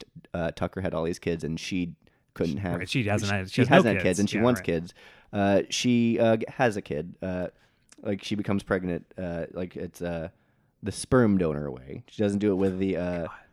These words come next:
Speaker 1: with that Duncan
Speaker 2: Oh,
Speaker 1: dude.
Speaker 2: 'cause at some point they do say to
Speaker 1: Yeah,
Speaker 2: her,
Speaker 1: she just does
Speaker 2: "Have
Speaker 1: it
Speaker 2: you
Speaker 1: on
Speaker 2: ever
Speaker 1: her own.
Speaker 2: considered having a kid on your own?"
Speaker 1: Mm-hmm. And, uh, Tucker t-, was, came to London to begin with because, uh, he had a daughter in London who was pregnant. He wanted to meet his granddaughter.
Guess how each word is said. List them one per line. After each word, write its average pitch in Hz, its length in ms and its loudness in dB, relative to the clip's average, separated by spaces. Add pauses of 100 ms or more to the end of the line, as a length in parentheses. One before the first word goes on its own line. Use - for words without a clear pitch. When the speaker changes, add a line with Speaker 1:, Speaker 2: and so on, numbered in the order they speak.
Speaker 1:
with 92 160 -6
that 95 160 -2
Duncan 90 340 0
Speaker 2:
Oh, - 20 0
Speaker 1:
dude. - 80 0
Speaker 2:
'cause 147 140 6
at 147 160 4
some 180 180 2
point 156 240 0
they 131 120 4
do 123 180 2
say 113 240 -2
to 110 60 0
Speaker 1:
Yeah, - 60 0
Speaker 2:
her, - 40 2
Speaker 1:
she 107 80 4
just 117 160 4
does 139 140 8
Speaker 2:
"Have 139 40 6
Speaker 1:
it 131 40 8
Speaker 2:
you 127 60 10
Speaker 1:
on - 20 8
Speaker 2:
ever 123 80 6
Speaker 1:
her 120 80 6
own. - 60 6
Speaker 2:
considered 151 520 2
having 113 320 -2
a 98 60 -6
kid 107 180 -4
on 98 140 -4
your 95 180 -8
own?" 127 100 -4
Speaker 1:
Mm-hmm. 104 160 2 (460)
And, 135 220 6
uh, 107 340 6 (680)
Tucker 107 460 2 (160)
t-, - 140 -16
was, 98 340 2
came 107 220 6
to 95 120 6
London 87 520 2
to - 100 -14
begin 90 320 2
with 73 240 -6 (340)
because, 78 540 -4
uh, 76 240 -4
he 90 140 -4
had 82 80 0
a 80 60 -2
daughter 78 360 -2
in 73 160 -4
London 69 480 -8 (320)
who 82 140 -6
was 73 180 -4
pregnant. 80 320 -4
He 90 80 -4
wanted 78 140 -2
to - 20 -4
meet 82 120 -4
his 80 160 -8
granddaughter. 76 640 -6